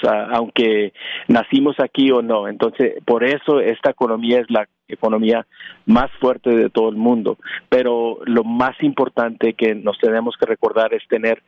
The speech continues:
fuerte autoestima como latinos y latinas y saber que tenemos que recibir nuestra parte de nuestro, nuestro por-, porción de impuestos que estamos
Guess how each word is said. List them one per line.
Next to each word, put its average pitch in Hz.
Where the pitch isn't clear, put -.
fuerte 131
autoestima 120
como 107
latinos 127
y 107
latinas 117
y 113
saber 113
que 120
tenemos 127
que 113
recibir 120
nuestra 123
parte 120
de 110
nuestro, 107
nuestro 110
por-, 110
porción 120
de 113
impuestos 113
que 120
estamos 113